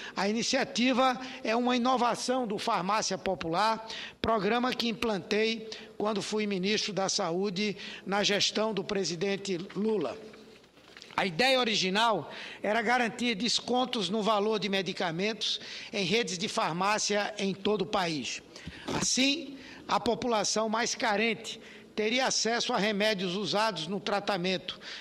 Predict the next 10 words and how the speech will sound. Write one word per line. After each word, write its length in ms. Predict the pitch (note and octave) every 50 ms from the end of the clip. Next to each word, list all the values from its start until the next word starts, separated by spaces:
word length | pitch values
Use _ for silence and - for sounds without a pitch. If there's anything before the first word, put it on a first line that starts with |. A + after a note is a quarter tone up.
| - - _
tanto 300 | - B3+ C#4+ C#4+ C#4+ C4+
da 160 | F#3+ A3 G#3+
hipertensão 880 | G3+ G#3 A3 G3+ E3+ - - F#3+ D#3+ C#3 - - F#3+ G#3 A3 A3 A3 - - - - - - -
quanto 340 | - G3 A#3 B3 A#3 - G#3+
do 140 | E3 E3+ G#3
diabetes, 800 | F3 F3+ F3+ E3 D3+ C3 E3+ G3+ G#3+ A3 G#3 - - - - - - - - -
outra 340 | A#3 A3 A3+ A3 B3+ A#3+ G#3+
doença 420 | F3 G3+ G3 G3+ G3+ - - F#3+
crônica 800 | - - - F#3+ G3+ G#3 G#3 G3+ G3+ G3+ G3+ G3+ G3 F#3+ F#3 F3
moderna. 640 | E3 E3+ F3+ F3+ C#3+ D3 E3 D3+ C3 A2+ G#2+ G2 F#2+